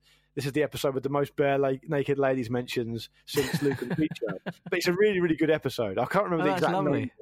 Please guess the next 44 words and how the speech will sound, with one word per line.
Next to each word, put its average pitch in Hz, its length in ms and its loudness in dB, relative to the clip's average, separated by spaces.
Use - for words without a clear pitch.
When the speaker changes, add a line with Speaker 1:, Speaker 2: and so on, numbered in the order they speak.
Speaker 1:
I'll 135 100 0
look 160 200 2
it 139 60 2
up. 131 260 0
Um, 107 80 -6
but 107 140 -2
Speaker 2:
I - 40 4
Speaker 1:
it's, 156 80 0
Speaker 2:
was, 165 80 0
Speaker 1:
it's 160 180 0
Speaker 2:
it, - 140 -12
Speaker 1:
good 175 100 -12
Speaker 2:
that 147 120 -2
Speaker 1:
listen. 147 160 0
Speaker 2:
was 156 120 -4
like, 147 320 -4
that 139 120 -2
was 151 100 -6
like 147 160 -2
me 135 140 -2
trying 127 240 -4
to 123 60 -8
find, 117 320 -2
'cause 127 140 -4
we're 139 60 -2
doing 139 220 0
a, 123 220 2
uh, 117 240 2
a 113 60 -4
film 131 540 -2
review 107 340 -2
thread 101 460 -4
on 107 180 -4
the 107 60 -6
Football 110 280 -4
Ramble. 113 280 -2
That 92 80 -4
was, 120 220 -8
uh, 117 180 -2
like 110 160 -6
me 113 120 -4
trying 113 200 -6
to 104 60 -8
find 107 260 -6